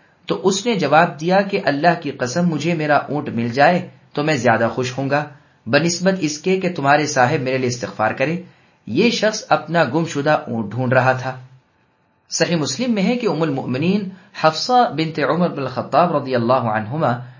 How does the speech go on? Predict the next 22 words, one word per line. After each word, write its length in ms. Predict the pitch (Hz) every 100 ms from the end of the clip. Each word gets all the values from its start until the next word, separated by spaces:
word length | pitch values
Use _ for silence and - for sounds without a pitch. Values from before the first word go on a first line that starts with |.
| _
نے 120 | 180 202
جب 240 | 220 180
رسول 260 | 160 165 165
اللہ 340 | 165 202 202
کی 100 | 185
زبانی 520 | 123 117 127 151 180
یہ 60 | 123
سنا 360 | - 92 107 - - _ _
کہ 140 | 208
اس 100 | 202 156
بیعت 360 | 170 185 226
والے 340 | 170 170 185 190
دوزخ 460 | 135 135 160 160
میں 100 | 156
داخل 360 | 120 110 123 110
نہیں 280 | 107 104 117
ہوں 140 | 131
گے 220 | 185 - - _ _ _ _ _ _ _ _ _ _ _ _ _ -
تو 140 | 190
کہاں 320 | 180 110 123
ہوں 200 | 123 131
گے، 180 | 139 147